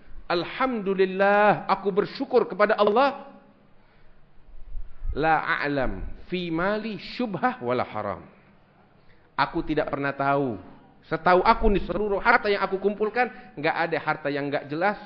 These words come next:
harta yang syubhah, apalagi yang haram tidak ada di dalam hartaku ini. Yang aku berikan kepada anak keluargaku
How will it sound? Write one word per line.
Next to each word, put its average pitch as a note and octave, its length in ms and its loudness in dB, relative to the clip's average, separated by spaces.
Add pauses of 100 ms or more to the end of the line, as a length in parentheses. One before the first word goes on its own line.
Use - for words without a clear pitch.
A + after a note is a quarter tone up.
(240)
harta D3 320 -2
yang D3+ 240 0
syubhah, F#3 560 -2
apalagi D#3 480 0
yang C#3+ 80 0
haram D#3 320 -2
tidak A#2 240 -2
ada G#2 160 -4
di F#2 80 -8
dalam F#2+ 320 -4
hartaku F2 480 -8
ini. - 200 -14 (920)
Yang C3+ 240 -2
aku F#3+ 160 0
berikan G#3 480 2
kepada F3 320 2
anak F#3 320 0
keluargaku F#3+ 640 4